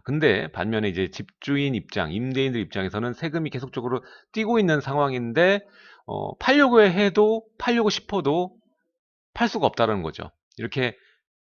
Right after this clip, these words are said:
갱신 요구권을 쓰는 물건에 대해서는 더 시중에 있는 시세보다 낮게 내놔야 되는 게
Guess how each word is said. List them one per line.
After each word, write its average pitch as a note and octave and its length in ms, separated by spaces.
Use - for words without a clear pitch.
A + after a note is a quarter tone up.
갱신 C3+ 300
요구권을 A#2+ 420
쓰는 E3+ 380
물건에 A#2+ 340
대해서는 G#2+ 580
더 B2 460
시중에 C#3+ 680
있는 G#2 280
시세보다 A#2 460
낮게 F2 440
내놔야 G#2 320
되는 G2 260
게 C3 240